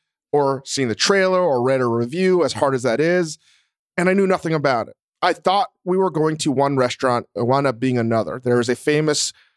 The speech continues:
Peking duck restaurant, I don't know famous, but a, a restaurant that's well known in the San Gabriel Valley called Jifeng. I thought we were going there. I, I was with Marguerite and some of the Momofuku team, with Chris Chen,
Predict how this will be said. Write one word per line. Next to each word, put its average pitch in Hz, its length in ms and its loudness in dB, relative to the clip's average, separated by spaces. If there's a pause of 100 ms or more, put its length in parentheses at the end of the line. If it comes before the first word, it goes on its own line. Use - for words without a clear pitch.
(200)
Peking 160 300 -2
duck 139 260 2
restaurant, 143 460 0
I - 20 2
don't 160 100 0
know 123 120 0
famous, 131 400 -2
but 113 280 -2
a, 131 120 0
a - 20 0
restaurant 143 340 0
that's 127 140 -4
well 147 160 2
known 147 220 0
in 131 80 -2
the 123 40 -2
San 135 180 -2
Gabriel 123 260 0
Valley 120 260 2
called 113 280 -6
Jifeng. 107 520 -2
I 123 60 -2
thought 131 180 0
we 139 80 0
were 135 100 2
going 151 240 0
there. 180 300 -2 (300)
I, 117 140 0
I 117 200 2
was 123 180 2
with 127 200 0
Marguerite 139 540 2
and 123 100 -4
some 123 160 -2
of 120 60 -2
the 117 40 2
Momofuku 139 580 0
team, 131 540 0 (260)
with - 300 -4
Chris - 220 -2
Chen, 135 520 2